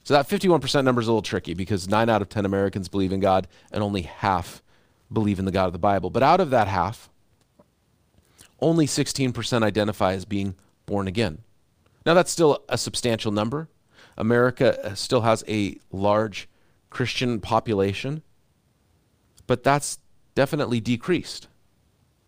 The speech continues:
Sixteen percent of Americans identify as being born again. So ninety percent of Americans believe in God.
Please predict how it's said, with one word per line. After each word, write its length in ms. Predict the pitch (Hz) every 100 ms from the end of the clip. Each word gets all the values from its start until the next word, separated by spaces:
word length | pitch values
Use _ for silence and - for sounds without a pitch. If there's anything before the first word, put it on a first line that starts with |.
| _ _ _ _ _ _ _ _
Sixteen 500 | - - 165 - 160
percent 240 | 147 - 143
of 80 | 123
Americans 540 | 117 123 117 117 98
identify 640 | 101 104 107 95 95 90 92 _ _ _ -
as 100 | 110
being 260 | 107 101
born 200 | 95 98
again. 360 | 95 104 90 - _ _ _ _ _ _ _ _ _ _ _ _ -
So 200 | - 139
ninety 500 | 120 117 127 160 202
percent 320 | 214 190 196 175
of 60 |
Americans 420 | 170 143 139 147
believe 320 | 123 131 120 143
in 100 | 143
God. 360 | 98 90 -